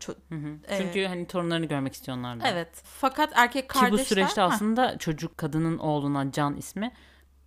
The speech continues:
Speaker 2: o, e, kadından daha çok sahip çıkıyorlar erkek olduğu için de. Hani
Speaker 1: Evet.
Speaker 2: "Sen git, onu bize bırak. Biz onu yetiştireceğiz, sen yetiştiremiyorsun."
Speaker 1: Ama
Speaker 2: gibi
Speaker 1: kız bunu
Speaker 2: şeydi.
Speaker 1: istemiyor.
Speaker 2: Tabii,
Speaker 1: Şey
Speaker 2: tabii.
Speaker 1: diyor,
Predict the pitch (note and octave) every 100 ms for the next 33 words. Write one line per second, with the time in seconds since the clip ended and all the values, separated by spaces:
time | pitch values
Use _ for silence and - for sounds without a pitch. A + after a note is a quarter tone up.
0 | _ - E3 D#3+ D#3+ D3+ E3+ E3+ A3 G#3+
1 | F3 D3+ - C#3+ B2+ - - C3+ C3+ C#3
2 | B2 B2 C#3 B2 B2 - C3 B2 A#2+ _
3 | - C#3+ C3+ C3+ - D#3+ D#3+ G3 - -
4 | D#3+ D3+ C3+ C#3+ C3 B2 - _ _ _
5 | - C#3+ C#3+ C#3 C3 - C3+ C3 C3 C3+
6 | C3 - C#3 C3 B2+ G#3 C#4+ D#4+ B3+ A#3
7 | A3+ C3+ C3 E3 D#3 C#3+ - A#3+ G3 D3
8 | D3+